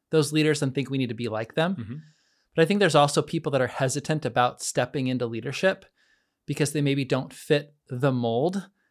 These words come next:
Speaker 1: that society or whoever tells them they need to be. And I think StrengthsFinder builds a sense of confidence about different types of leadership styles.
Speaker 2: Mm-hmm.
Speaker 1: So I think hopefully we can weave that
Speaker 2: Yeah.
Speaker 1: together,
Speaker 2: Yeah.
Speaker 1: um, in our, in our time together. But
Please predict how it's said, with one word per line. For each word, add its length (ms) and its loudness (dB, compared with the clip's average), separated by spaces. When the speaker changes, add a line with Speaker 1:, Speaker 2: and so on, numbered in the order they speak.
Speaker 1:
that 360 2
society 640 2
or 80 0
whoever 320 2
tells 300 -2
them 100 -4
they 100 -2
need 180 -4
to 60 -8
be. 220 -2
And 80 2
I 60 0
think 200 -4
StrengthsFinder 1000 0
builds 440 6
a 140 -4
sense 280 0
of 140 -4
confidence 540 -2
about 340 -2
different 320 -4
types 360 -6
of 100 -8
leadership 420 -8
styles. 680 -12
Speaker 2:
Mm-hmm. 200 -10
Speaker 1:
So 120 4
I 40 8
think 200 -2
hopefully 320 4
we 80 4
can 180 2
weave 260 2
that 220 4
Speaker 2:
Yeah. 80 -2
Speaker 1:
together, 540 0
Speaker 2:
Yeah. 260 -2
Speaker 1:
um, 120 -4
in 120 -2
our, 80 -2
in 160 -4
our 100 0
time 280 -4
together. 360 -6
But 180 -8